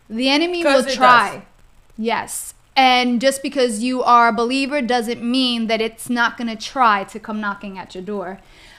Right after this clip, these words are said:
Speaker 1: Um, the enemy will try, and maybe even harder.
Speaker 2: Mm-hmm.
Speaker 1: Because now you know the truth. Now you have the truth. Now you're on the winning side. And he wants to try to pull you out. And so the enemy might
Speaker 2: And the
Speaker 1: try.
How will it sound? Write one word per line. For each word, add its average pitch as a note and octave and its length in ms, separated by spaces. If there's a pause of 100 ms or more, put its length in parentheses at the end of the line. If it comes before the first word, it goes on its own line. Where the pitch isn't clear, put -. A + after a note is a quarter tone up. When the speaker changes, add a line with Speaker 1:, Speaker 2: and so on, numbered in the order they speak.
(140)
Speaker 1:
Um, A#3 240
the A#3 140
enemy D4 340
will C4 260
try, C#4 340
and A#3+ 180
maybe B3 240
even B3+ 320
harder. A3+ 420 (240)
Speaker 2:
Mm-hmm. E3 320
Speaker 1:
Because A3+ 360
now A#3+ 260
you A#3+ 200
know A#3 220
the B3+ 140
truth. B3+ 440 (120)
Now A3+ 240
you A3 220
have A#3+ 320
the B3 80
truth. B3+ 480
Now A#3+ 220
you're B3 200
on A3+ 140
the A3+ 100
winning D4 320
side. G#3 480 (340)
And A#3+ 160
he C4 120
wants A#3+ 260
to A3+ 60
try G#3+ 240
to G#3+ 40
pull G#3+ 220
you G3+ 180
out. F#3+ 380
And A#3 120
so A#3+ 120
the B3 140
enemy D4+ 260
might C4+ 140
Speaker 2:
And C4 100
the C#4 40
Speaker 1:
try. G#3+ 160